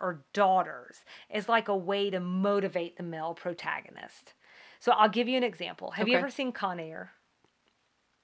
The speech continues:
Speaker 1: Ah, crap.
Speaker 2: <laughs>
Speaker 1: Okay. So the whole thing starts off, eh, with this idea that he goes to jail, Nicolas Cage. He's a good guy. He's, that's what you need to know. He's a good guy. They needed a reason for him to wind up with all of these convicts in
Speaker 2: Right.
Speaker 1: jail, okay?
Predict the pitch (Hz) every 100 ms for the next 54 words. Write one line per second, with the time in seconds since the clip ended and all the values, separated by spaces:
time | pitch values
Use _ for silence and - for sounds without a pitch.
0 | _ - 202 160 - - - - 214 233
1 | 190 208 - 220 - - 330 320 - 403
2 | 440 320 262 - 208 185 185 175 160 160
3 | 185 - 202 175 226 226 226 220 214 202
4 | 190 196 190 175 175 170 - - 240 247
5 | 220 254 247 - 170 185 175 170 190 190
6 | 185 - 170 165 160 - 330 330 175 -
7 | 196 185 170 - - - _ - _ -
8 | 254 214 233 226 226 190 180 165 175 -
9 | - - 262 285 220 247 247 196 165 165
10 | 165 180 202 240 294 240 180 175 170 160
11 | 165 175 160 156 175 185 180 170 - 170
12 | 165 170 165 165 165 - - 196 170 165
13 | 165 135 - 139 - 160 160 139 123 160
14 | - 175